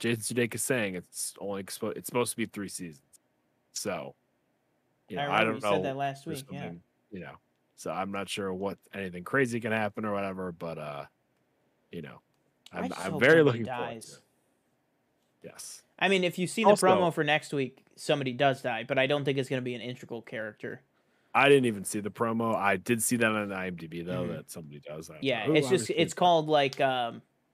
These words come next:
Speaker 1: No
Speaker 2: oh,
Speaker 1: Weddings and a Funeral."
Speaker 2: No Weddings and a Funeral, yeah. I,
Speaker 1: Yeah.
Speaker 2: I think it's probably gonna be, what's his name? Um, Rebecca's ex-husband, the rich guy.
Speaker 1: Oh,
Speaker 2: I think it's
Speaker 1: maybe,
Speaker 2: probably gonna
Speaker 1: yeah.
Speaker 2: be him. 'Cause he hasn't been in this season at all. They kinda wrap that storyline up,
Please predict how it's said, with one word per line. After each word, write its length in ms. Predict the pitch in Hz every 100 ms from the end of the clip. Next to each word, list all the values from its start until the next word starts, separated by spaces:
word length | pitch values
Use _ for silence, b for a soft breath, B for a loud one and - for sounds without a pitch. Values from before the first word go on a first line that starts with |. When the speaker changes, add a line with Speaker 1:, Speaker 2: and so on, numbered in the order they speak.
| _ _ _ _ _ _ _
Speaker 1:
No 300 | 82 95 110
Speaker 2:
oh, 200 | 131 147
Speaker 1:
Weddings 340 | 135 110 110 104
and 100 | 98
a 40 |
Funeral." 360 | - 190 - 151
Speaker 2:
No 200 | 151 147
Weddings 360 | 143 139 131
and 100 | 135
a 60 | 123
Funeral, 400 | - 123 113 127
yeah. 220 | 120 110 - b b b
I, 120 | 180
Speaker 1:
Yeah. 160 | 190 165
Speaker 2:
I 80 | 214
think 180 | 208 208
it's 100 | 175
probably 400 | - 156 147 147
gonna 120 | 139 135
be, 120 | 127
what's 240 | 123 127
his 120 | 117 120
name? 240 | 110 113 _ _ _ _
Um, 360 | 123 113 104 117 _ _ _
Rebecca's 440 | 147 135 139 135 127
ex-husband, 680 | 127 - 123 123 147 147 - _ _ _ _ _
the 80 | -
rich 240 | 127 -
guy. 280 | 151 151 165 _ 120
Speaker 1:
Oh, 500 | 127 120 110 98 92
Speaker 2:
I 180 | 143 139
think 160 | 143
it's 80 | 151
Speaker 1:
maybe, 60 | 156
Speaker 2:
probably 240 | 135 85
gonna 120 | 82 -
Speaker 1:
yeah. 40 |
Speaker 2:
be 60 | 139
him. 220 | 120 113 B B -
'Cause 160 | 185
he 60 | 175
hasn't 320 | 208 196 185
been 140 | 180 175
in 100 | 170
this 140 | 147
season 340 | - 170 160 160
at 100 | 156
all. 220 | 151 147
They 100 | 143
kinda 220 | 160 156
wrap 300 | 135 147 143
that 160 | 143 135
storyline 520 | - 147 139 135 127
up, 240 | 131 156